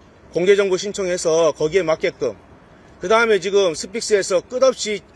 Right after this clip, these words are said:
예, 끝없이 거짓 뉴스를 풀고 있는 스픽스, 어, 정계환, 그 다음에 노영희, 그 다음에 김태열을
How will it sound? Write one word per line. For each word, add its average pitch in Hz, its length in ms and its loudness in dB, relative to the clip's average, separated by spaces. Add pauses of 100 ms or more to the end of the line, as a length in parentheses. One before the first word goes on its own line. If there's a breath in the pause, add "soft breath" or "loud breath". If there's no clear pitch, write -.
(360 loud breath)
예, 185 120 4
끝없이 226 500 0
거짓 170 320 -4
뉴스를 180 300 -4
풀고 165 240 -6
있는 165 140 -4
스픽스, 170 580 -6 (480 loud breath)
어, 160 340 2
정계환, 165 600 0 (460)
그 156 80 -10
다음에 190 320 0
노영희, 165 580 0 (2000)
그 185 100 -4
다음에 233 600 4
김태열을 226 600 0